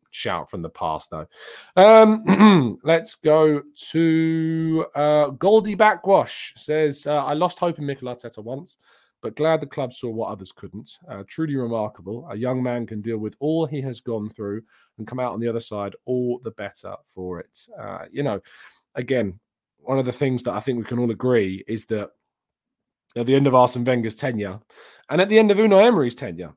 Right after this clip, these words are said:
and partway into Arteta's tenure, the split in the fan base was incredible. You know, you had the outs, you had the ins, you had the A K Bs, you had the wobs, you know, you had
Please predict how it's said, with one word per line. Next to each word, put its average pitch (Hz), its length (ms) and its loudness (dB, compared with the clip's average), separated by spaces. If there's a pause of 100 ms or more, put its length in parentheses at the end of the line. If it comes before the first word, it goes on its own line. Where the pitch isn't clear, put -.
and 202 180 2
partway 180 500 4
into 143 260 -4
Arteta's 135 520 -6
tenure, 90 400 -12 (580)
the 151 80 -6
split 190 640 -4
in 165 140 -2
the 156 80 -2
fan 147 280 -4
base 101 540 -12 (140)
was 127 320 -8 (240)
incredible. 104 760 -12 (420)
You 98 80 -16
know, 90 120 -14
you 90 160 -14
had - 180 -16
the 120 140 -12
outs, 156 340 -8
you 117 80 -10
had 98 100 -14
the 143 220 -2
ins, 170 220 -4
you 127 80 -6
had 113 100 -10
the 123 120 -10
A 131 120 -10
K 120 220 -16
Bs, 175 420 -8
you 143 80 -4
had 131 140 -6
the - 80 -12
wobs, 175 560 0
you 147 100 -8
know, 139 120 -8
you 131 160 -6
had 143 220 -4